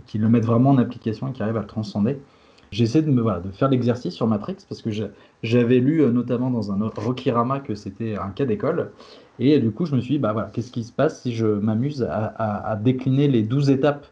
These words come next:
de la version française, euh, du monomythe sur, euh, Matrix ? » Donc la, la première étape, c'est, euh, le héros dans son monde ordinaire. Donc, euh,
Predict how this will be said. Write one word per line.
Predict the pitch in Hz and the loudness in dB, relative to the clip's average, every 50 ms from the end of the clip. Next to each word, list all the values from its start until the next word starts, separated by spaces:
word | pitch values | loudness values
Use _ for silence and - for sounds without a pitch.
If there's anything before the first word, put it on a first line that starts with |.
| _ _ _ _ _ _ _ _ - | _ _ _ _ _ _ _ _ -4
de | 110 | -2
la | 110 117 | -2 0
version | 113 117 110 - - 120 | 0 -2 -2 -2 -2 -4
française, | 107 - 117 113 104 - 127 131 123 110 98 95 - - _ _ _ _ _ _ _ 104 | -2 -2 -4 -4 -2 0 0 0 0 -2 -4 -8 -12 -16 _ _ _ _ _ _ _ -8
euh, | 98 95 92 92 92 | -6 -6 -4 -4 -4
du | 92 95 101 107 110 107 104 | -6 -6 -6 -4 -2 0 0
monomythe | 95 104 117 113 110 107 131 143 143 | 2 4 4 4 4 4 2 0 -2
sur, | - - - 143 147 131 113 | -8 -4 0 2 4 4 2
euh, | 104 92 95 - 123 | 0 -2 -4 -6 -4
Matrix ? » | 110 123 120 123 - 95 - - _ _ _ - _ _ | -2 -2 -2 -4 -6 -12 -16 -20 _ _ _ -20 _ _
Donc | - 110 - | -4 0 0
la, | 135 131 - | 0 0 2
la | 139 127 | 0 0
première | 123 - - 175 170 170 160 156 | 0 0 0 0 0 2 2 2
étape, | 147 131 165 185 202 202 | 2 2 0 -2 -2 -4
c'est, | - - - 143 156 165 | -4 -2 0 2 4 4
euh, | 151 123 117 | 4 4 4
le | 117 123 123 127 | 4 4 6 6
héros | 127 131 127 120 131 143 160 156 | 6 4 4 2 2 0 0 0
dans | 131 127 127 | -2 -4 -4
son | 127 - 123 | -4 -4 -4
monde | 135 139 139 | -2 0 2
ordinaire. | 135 131 131 120 113 104 92 90 - - | 2 0 0 -2 -4 -4 -6 -8 -12 -20
Donc, | 98 92 90 - - | -20 -20 -20 -20 -20
euh, | 95 | -20